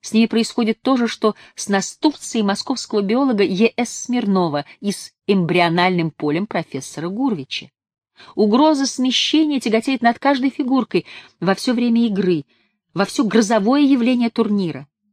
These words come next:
Доска пучится от напряжённого внимания. Фигуры шахмат растут, когда попадают в лучевой фокус комбинации, как волнушки грибы в бабье лето. Задача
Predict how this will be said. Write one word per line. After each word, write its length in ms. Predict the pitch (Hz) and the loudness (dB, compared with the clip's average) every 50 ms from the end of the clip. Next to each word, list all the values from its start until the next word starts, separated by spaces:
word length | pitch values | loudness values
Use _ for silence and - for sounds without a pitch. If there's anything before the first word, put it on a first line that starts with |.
| _ _ _ | _ _ _
Доска 340 | 226 190 - - - 220 - _ _ | -4 -4 -2 -2 -6 -6 -6 _ _
пучится 500 | - 285 - - - 196 - - - 208 | -2 -2 0 -2 -6 -6 -6 -6 -8 -8
от 100 | - - | -6 -6
напряжённого 680 | 190 - - 185 175 147 180 180 165 160 160 160 156 | -8 -4 -2 -2 0 0 0 0 0 -2 -2 -4 -4
внимания. 520 | 147 160 160 156 156 147 139 135 131 139 - - - - - _ | -2 -2 -2 -2 -4 -4 -6 -8 -12 -14 -16 -18 -20 -20 -20 _
Фигуры 340 | - 175 160 160 165 175 | -2 0 0 2 0 0
шахмат 400 | 165 - 175 165 - - 170 - | 0 0 -2 -2 -2 -4 -4 -2
растут, 500 | 175 165 175 - - - - - 233 - | 0 -2 -2 -2 -6 -6 -2 -2 -2 -2
когда 300 | - - 247 190 160 165 | -2 -4 -4 0 0 -2
попадают 520 | - - 175 - 165 160 175 180 170 - - - - _ _ | -2 -2 -4 -4 -2 0 0 0 0 -2 -6 -16 -20 _ _
в 100 | 147 165 | 0 0
лучевой 360 | 185 180 - - 175 180 180 | 0 0 2 2 2 2 2
фокус 340 | - 185 175 - 175 - - | 2 0 -2 -2 -4 -8 -4
комбинации, 680 | - 175 170 147 170 170 196 202 190 - - - 170 | -2 -2 0 0 0 0 0 -2 -4 -8 -4 -4 -4
как 260 | 160 - 180 170 - 160 | -2 -2 -8 -6 -4 0
волнушки 520 | 151 165 170 165 202 262 - - - - | 2 2 2 4 0 -2 -2 -2 -4 -2
грибы 340 | 196 185 202 226 190 226 233 | -2 0 0 2 2 2 0
в 120 | 196 170 | 0 2
бабье 340 | 165 202 196 165 143 - 190 | 0 0 0 0 2 2 2
лето. 380 | 170 170 156 147 - - 143 - _ _ _ _ _ _ _ _ _ _ _ _ | 2 2 -2 -4 -8 -16 -20 -20 _ _ _ _ _ _ _ _ _ _ _ _
Задача 680 | 143 143 151 165 165 156 175 208 247 - - - 156 143 | -8 -2 0 0 0 2 2 0 0 -2 -4 -8 -10 -12